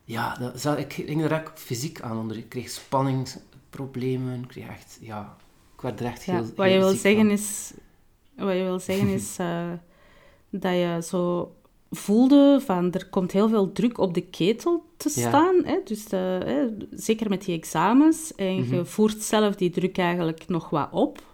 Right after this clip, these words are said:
Speaker 2: hè, omdat je het heel goed wil doen.
Speaker 1: Ja,
Speaker 2: Maar
Speaker 1: perfectio-, perfectionisme, hè.
Speaker 2: Ja,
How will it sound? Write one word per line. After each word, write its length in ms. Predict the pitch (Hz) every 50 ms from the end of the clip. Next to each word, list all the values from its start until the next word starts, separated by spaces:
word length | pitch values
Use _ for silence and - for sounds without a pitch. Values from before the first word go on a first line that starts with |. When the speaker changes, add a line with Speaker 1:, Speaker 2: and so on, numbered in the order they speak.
| - -
Speaker 2:
hè, 140 | - 247 339
omdat 300 | 302 190 185 165 151 -
je 60 | -
het 100 | 160 -
heel 220 | - 170 165 170
goed 320 | 160 - - 196 226 262 -
wil 200 | 294 285 277 277
doen. 220 | 277 277 302 370 392 370 - - - - - -
Speaker 1:
Ja, 180 | - 117 110 113
Speaker 2:
Maar 640 | 123 139 139 135 - 131 202 190 185 180 180 185 185
Speaker 1:
perfectio-, 300 | 185 - - 165 - -
perfectionisme, 680 | - 151 - - - - - 135 117 123 123 131 139 131
hè. 180 | 117 117 127 131 - - - - - - - _ - - - - - - - - 196
Speaker 2:
Ja, 160 | 190 180